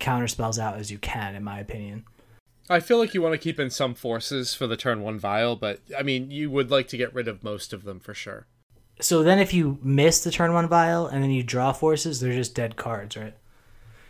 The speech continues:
Speaker 1: This is something that we've argued about before. I don't think we need to hash it out again. <laughs> But,
Speaker 2: Yep.
Speaker 1: um, I would have liked to get my forces out. I couldn't. My sideboard plan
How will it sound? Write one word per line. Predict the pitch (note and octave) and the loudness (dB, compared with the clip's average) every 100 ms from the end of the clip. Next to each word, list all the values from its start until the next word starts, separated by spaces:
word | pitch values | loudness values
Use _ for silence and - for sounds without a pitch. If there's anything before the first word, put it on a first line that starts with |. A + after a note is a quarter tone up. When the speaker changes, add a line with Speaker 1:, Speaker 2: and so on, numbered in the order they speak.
| - | 0
Speaker 1:
This | F3+ | 4
is | B3 | 8
something | B3+ A3 G#3 | 10 10 8
that | F#3 | 8
we've | D#3+ D3+ C3 | 8 6 4
argued | D3 C#3 C3+ C3 | 6 6 6 2
about | B2 A#2 | 2 0
before. | A#2 A2 A#2 A#2 | -2 -4 -2 0
I | |
don't | C#3 C#3 | 2 2
think | C3 | 2
we | B2 | 2
need | A2+ A2 | -2 -4
to | A2+ | -6
hash | A2 G#2+ G#2+ | -4 -6 -6
it | |
out | G#2+ G#2 | -6 -8
again. | G#2 G#2 G#2 - - - | -8 -8 -8 -8 -4 -4
<laughs> | - | -2
But, | D#3 C#3 | 0 2
Speaker 2:
Yep. | C3+ G#2 - _ _ _ - | 4 2 -4 _ _ _ 2
Speaker 1:
um, | D3 C#3 B2 B2 - _ _ _ _ _ _ _ _ | 4 4 0 -6 -12 _ _ _ _ _ _ _ _
I | D#3+ | 6
would | E3+ F3 | 8 8
have | D#3+ | 8
liked | D#3+ C#3+ | 6 6
to | D3 | 2
get | C#3 | 2
my | C3 | 2
forces | C#3 A#2+ B2 | 0 0 0
out. | B2 B2+ | 0 0
I | C3+ | -2
couldn't. | - B2+ A2 G#2+ _ - | -2 -2 -4 -10 _ -6
My | C#3 C#3+ | 0 2
sideboard | - D#3 D3 D3+ C#3+ | 4 4 6 4 4
plan | D3+ C#3+ C#3 C3 | 0 2 0 -2